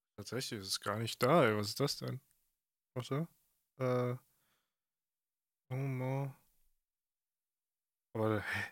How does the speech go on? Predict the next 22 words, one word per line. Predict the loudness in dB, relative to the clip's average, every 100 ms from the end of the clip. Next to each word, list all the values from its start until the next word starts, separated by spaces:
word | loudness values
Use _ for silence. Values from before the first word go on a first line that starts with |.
| -2
Hä? | 6 10 10 8 2 -20 _ _ _ _ _ _
Hä, | -8 -4 -4 -4
was | -6 -10
ist | -8 -8 -6
das | -8 -6
denn? | -6 -8 -10 _ _ _ _ _ _ _ _ _ _ _ _ _ _ _ _ _ -4
Hm, | -2 -2 -8 _ _ _ _ _
weird. | 2 4 4 2 -8 _ _ -8
Nee, | -6
keine | -2 -2 2
Ahnung. | 6 6 6 2
Kann | 0
ich, | 0 -2 -8 -10
kann | -2 0
ich | 2
ehrlich | 2 0
gesagt, | -4 -8 -6
nee, | -4
muss | 0 0
ich |
mal | 0 0
schauen. | 2 2 2